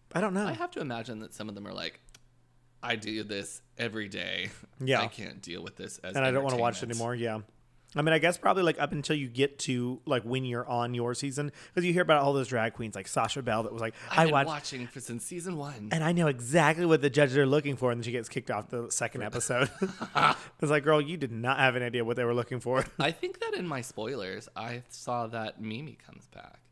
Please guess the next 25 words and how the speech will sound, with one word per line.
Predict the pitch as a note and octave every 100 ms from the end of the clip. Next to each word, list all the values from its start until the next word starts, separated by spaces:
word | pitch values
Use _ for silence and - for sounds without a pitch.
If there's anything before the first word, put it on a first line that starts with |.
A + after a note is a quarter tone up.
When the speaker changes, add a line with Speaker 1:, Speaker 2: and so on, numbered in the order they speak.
| _ _ _ _ _ _ _ _ _ _ _ _ _ _ _ _ _ _ _
Speaker 2:
You | - D3
know | F3+
who | F3+ D3+
else | - A2 B2
they | - C3
said | C#3+ C3+
was | C#3
coming | C#3+ C#3 C#3+
back | D3 D3+
that | C#3
I | B2
was | B2 A#2+
like, | A#2 A2+ -
"What? | A#2+ F#3 D#4 D4 C#4+ C#4 C#4 C4+ _ _ -
I | C#3+ F#3
don't | F#3+ F#3
know | F3+
how | F3
that's | E3+
gonna | - D3
work | B2 C3+
out," | C3 B2+
is, | A2+ A2 G#2+
um, | G#2+ G#2 G2+ G2+ G2+ - _ _ _ _ _ _ _ _ _
shit. | - - -